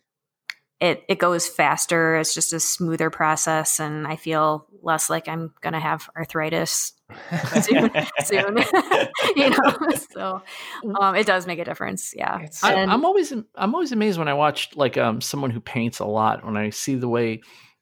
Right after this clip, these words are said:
Speaker 3: so, you know, y-, your instinct is to hold a brush like a pencil, but are you guys, you guys, I say you guys, painters, artists generally who do a lot of brush work, you don't always. Like, I, I,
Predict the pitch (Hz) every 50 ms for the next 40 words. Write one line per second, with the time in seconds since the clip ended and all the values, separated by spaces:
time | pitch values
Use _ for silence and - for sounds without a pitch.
0 | _ _ - - - - 165 131 - - 151 147 147 139 131 117 - - 131 -
1 | _ _ _ _ _ 143 147 151 180 180 190 208 220 - - - 156 139 131 131
2 | - 139 135 - - 135 110 147 143 139 127 120 110 - 135 131 - - - 113
3 | 107 - - - - - 175 175 - - - - - - _ _ _ _ _ _
4 | _ _ - 160 143 - _ _ _ _ _ _ _ _ _ _ - - - 143
5 | 147 143 - - 156 160 156 160 190 175 202 185 175 170 160 151 143 - - -
6 | _ _ _ _ - 143 127 120 127 127 117 110 104 104 104 104 101 - 131 110
7 | 107 104 113 113 104 95 98 95 - _ - - 131 127 127 123 - 120 110 110
8 | 107 - - - 110 110 117 110 107 101 - - - - - - - 131 117 113
9 | 110 107 101 98 117 107 95 113 107 107 107 104 101 101 95 98 - 113 127 127
10 | - - 123 107 95 92 - - _ - - - - _ _ _ _ _ _ _
11 | - 185 196 208 175 220 226 214 202 202 196 165 104 80 87 92 110 120 131 135
12 | 135 143 160 160 165 - - 143 151 147 156 151